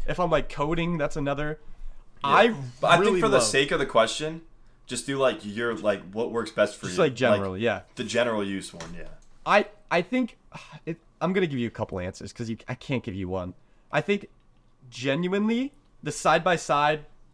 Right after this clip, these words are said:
Speaker 1: is probably the best. Like, it also does depend on your desk. It depends on so many things, but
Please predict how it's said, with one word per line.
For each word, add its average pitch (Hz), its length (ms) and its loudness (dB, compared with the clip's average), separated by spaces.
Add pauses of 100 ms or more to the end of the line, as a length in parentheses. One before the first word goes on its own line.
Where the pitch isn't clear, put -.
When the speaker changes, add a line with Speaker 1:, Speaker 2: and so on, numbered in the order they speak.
(200)
Speaker 1:
is 123 240 0 (720)
probably 120 440 0
the 95 100 -8
best. 87 400 -6 (340)
Like, 127 260 -2 (240)
it 180 100 2
also 214 220 4
does 147 200 0
depend 143 260 0
on 127 100 -2
your 107 100 -6
desk. 92 280 -4
It 123 80 -4
depends 135 340 -4
on 127 80 -8
so 120 120 -6
many 101 120 -6
things, 98 260 -8
but - 220 -8